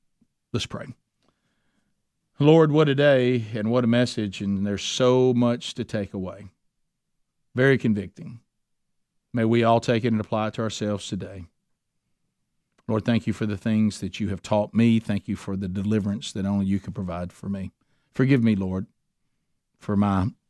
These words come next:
Esau attitude that was so much of my life before you. Thank you for redeeming me. Thank you for reconciling me. And thank you for continuing to make me into something that I was not.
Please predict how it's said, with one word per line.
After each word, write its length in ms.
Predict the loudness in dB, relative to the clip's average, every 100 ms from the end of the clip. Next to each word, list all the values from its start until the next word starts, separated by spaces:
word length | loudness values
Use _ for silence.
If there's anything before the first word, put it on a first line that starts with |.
| _ _
Esau 500 | 0 2 2 2 2 0
attitude 600 | -2 -2 -4 -4 -4 -8 _ _ _ _ _ _ _ _ _ _ _ -8
that 160 | -6 -2
was 180 | -4 -6
so 280 | -6 2
much 240 | 2 2 -2
of 80 | -2
my 100 | -2
life 280 | -4 -6 -10
before 320 | -12 -10 -10
you. 200 | -10 -14 _ _ _ _ _ _ _ _ _ _ _ _ -2
Thank 180 | 0
you 100 | 0
for 120 | -2 -2
redeeming 480 | 0 2 4 4
me. 220 | 2 0 -2
Thank 300 | -4 -6 -4
you 120 | -6
for 160 | -4
reconciling 720 | -4 -4 -4 -4 -2 -2 0
me. 180 | 0 0
And 100 | -2
thank 220 | -2 -2
you 60 | -4
for 140 | -8
continuing 440 | -12 -6 0 2 2
to 60 |
make 260 | 0 -2 -2
me 140 | -2
into 140 | 0 -2
something 560 | 2 2 2 0 0 _ _ _ _ 4
that 220 | 4 4
I 160 | 4 6
was 340 | 8 6 6
not. 300 | 4 2 0